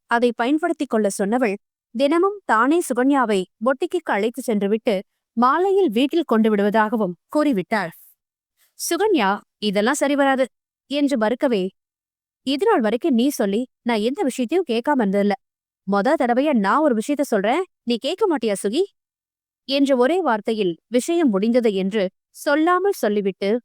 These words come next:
அடுத்த வேலையை கவனிக்க ஆரம்பித்தாள். அதன் பிறகு சுகன்யாவும் மறுப்பு தெரிவிக்கவில்லை. துளசியும் அவ்வப்போது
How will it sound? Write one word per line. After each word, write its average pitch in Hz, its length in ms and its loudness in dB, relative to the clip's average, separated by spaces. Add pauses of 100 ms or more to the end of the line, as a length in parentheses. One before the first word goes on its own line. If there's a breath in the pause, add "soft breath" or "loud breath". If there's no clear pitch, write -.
(100)
அடுத்த 277 360 -2
வேலையை 240 380 2
கவனிக்க 220 400 0
ஆரம்பித்தாள். 185 520 -2 (600)
அதன் 202 240 -2
பிறகு 320 300 0 (380)
சுகன்யாவும் 359 680 0
மறுப்பு 269 260 0
தெரிவிக்கவில்லை. 196 580 -2 (880)
துளசியும் 381 540 0
அவ்வப்போது 240 520 2